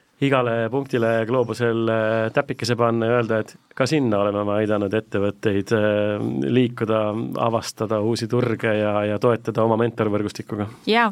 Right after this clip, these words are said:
Speaker 2: me saame absoluutselt, ma arvan küll, et enamikesse riikidesse panna, äh, täpikese selles suunas, et,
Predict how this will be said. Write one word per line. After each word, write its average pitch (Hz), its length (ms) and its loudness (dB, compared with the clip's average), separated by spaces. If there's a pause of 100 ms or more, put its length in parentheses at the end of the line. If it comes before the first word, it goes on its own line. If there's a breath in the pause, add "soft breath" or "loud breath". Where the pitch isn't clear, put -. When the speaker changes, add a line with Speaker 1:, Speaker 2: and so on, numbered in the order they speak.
(160)
Speaker 2:
me 175 80 -8
saame 190 320 0
absoluutselt, 208 640 0
ma 185 160 4
arvan 180 240 0
küll, 196 260 4
et 160 220 0
enamikesse 170 680 0
riikidesse 170 720 0
panna, 165 400 2 (560 loud breath)
äh, 156 200 2
täpikese 165 520 0
selles 196 480 2
suunas, 165 400 0
et, 160 220 -2